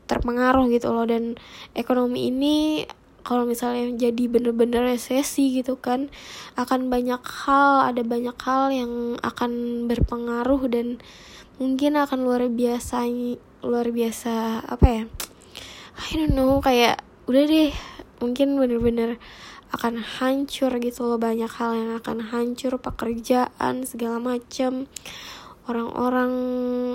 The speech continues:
yang udah banyak pengangguran juga di masa pandemik kayak gini. Eh, terus nanti resesi, terus apa yang akan terjadi. So, ya,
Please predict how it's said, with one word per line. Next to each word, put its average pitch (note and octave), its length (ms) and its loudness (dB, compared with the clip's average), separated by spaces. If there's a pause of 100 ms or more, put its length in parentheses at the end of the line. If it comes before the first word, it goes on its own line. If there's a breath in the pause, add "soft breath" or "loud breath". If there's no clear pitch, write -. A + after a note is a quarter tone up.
yang B3 400 -2
udah A#3 160 0
banyak A#3 320 0
pengangguran A3+ 720 0
juga C4+ 320 4
di B3 160 0
masa A#3+ 320 -4
pandemik A#3+ 640 -2
kayak A#3 320 0
gini. C#4+ 560 2 (560 loud breath)
Eh, A#3+ 220 0 (100)
terus A#3+ 240 -6
nanti A#3+ 560 0
resesi, C4+ 800 0
terus B3 400 -4
apa A#3+ 400 -6
yang A3+ 240 -6
akan A3+ 160 -6
terjadi. A#3+ 880 0 (560 loud breath)
So, C4+ 480 -2
ya, A#3 400 -2